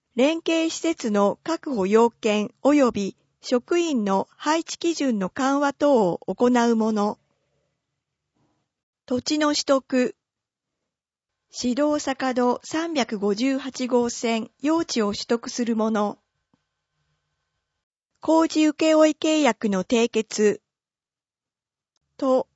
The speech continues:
第一号元吉田町都市下水路新設工事について、契約金額及び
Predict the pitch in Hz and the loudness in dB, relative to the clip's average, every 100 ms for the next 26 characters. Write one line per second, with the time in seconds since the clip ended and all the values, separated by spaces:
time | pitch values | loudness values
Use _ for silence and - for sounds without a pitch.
0 | 196 302 294 220 - 262 214 185 175 - | -6 -4 -2 -4 -2 0 0 0 -2 -6
1 | _ - 226 - 320 320 - 302 302 - | _ -6 -4 -2 -2 -2 -4 -4 -4 -4
2 | - 202 190 - - 214 - 294 285 - | -2 0 0 -2 -8 -6 -4 -4 -4 -4
3 | 285 277 202 185 - _ _ _ _ - | -4 -2 -2 -2 -4 _ _ _ _ -12
4 | - 311 320 - - - 320 294 214 214 | -6 -6 -4 -8 -6 0 0 0 -4 -4
5 | - 240 - - 185 - _ _ _ _ | -4 -4 -4 -4 -4 -4 _ _ _ _
6 | _ - 294 302 302 294 302 - 302 302 | _ -4 0 0 0 -2 -4 -2 -2 0
7 | 220 202 - 202 - - 269 262 226 101 | 0 -2 0 0 0 0 2 2 2 -2
8 | 190 | -8